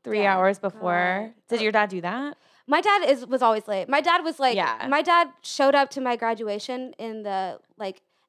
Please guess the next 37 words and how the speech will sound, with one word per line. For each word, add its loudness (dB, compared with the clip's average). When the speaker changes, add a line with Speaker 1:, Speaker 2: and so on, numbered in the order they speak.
Speaker 2:
M 0
As, 0
and -4
I'm -2
M -2
O. 0
And -14
so, -6
like, -2
Speaker 1:
Yeah, 4
so 2
Speaker 2:
he 0
Speaker 1:
he -4
just -6
made -12
it. -6
Speaker 2:
he -2
made 0
it. -10
So 0
he -4
was -6
like, 0
"I 4
made 4
it. 4
I 4
wasn't 2
late." 0
And -6
I -6
was 0
Speaker 1:
And -2
he 2
Speaker 2:
like, 4
Speaker 1:
wasn't. -2
Speaker 2:
"I -14